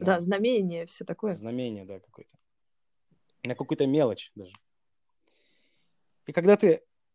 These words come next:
Speaker 2: а, вот этот момент осознаёшь, у тебя внутри что-то рождается. И ты потом как бы целый день можешь об этом думать. Ты можешь прийти домой, начать что-то писать,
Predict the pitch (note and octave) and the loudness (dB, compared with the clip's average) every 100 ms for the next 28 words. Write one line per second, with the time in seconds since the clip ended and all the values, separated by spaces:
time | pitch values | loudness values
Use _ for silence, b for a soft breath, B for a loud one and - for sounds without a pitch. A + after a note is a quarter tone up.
0 | _ _ _ _ _ _ _ - C3 C3+ | _ _ _ _ _ _ _ -20 -12 -8
1 | C3+ C3+ C#3 D#3 C3+ D#3+ E3 C#3+ - C3+ | -4 -4 -4 -6 0 2 2 0 -4 -2
2 | D3+ G3 B3 - - _ _ _ - C#3 | 2 4 4 0 -18 _ _ _ -8 0
3 | D#3+ D3+ F3 - C#3 A#2+ A#2 A#2 A2 G2+ | 2 2 -2 -4 -2 -2 -2 -2 -2 -4
4 | - - _ _ _ _ _ _ _ _ | -10 -18 _ _ _ _ _ _ _ _
5 | _ - - - - G#3 C#3 C3 - F3+ | _ -16 -8 -6 -2 -2 -4 -8 -2 0
6 | C#3+ C#3 G#3 D3+ - B2 C3 C3 A2+ G#2+ | 0 -2 -4 -4 -6 -8 -8 -8 -8 -12
7 | G2 - _ _ _ C3 C#3+ D#3 C#3+ D3+ | -14 -20 _ _ _ -12 -10 -10 -10 -6
8 | C3 A2 G#2+ A2 _ _ _ _ _ _ | -6 -6 -10 -12 _ _ _ _ _ _
9 | _ _ _ _ - A2+ D3+ D#3 - D3+ | _ _ _ _ -16 -10 -8 -8 -8 -12
10 | D3+ - - G2+ G2 | -10 -8 -6 -8 -10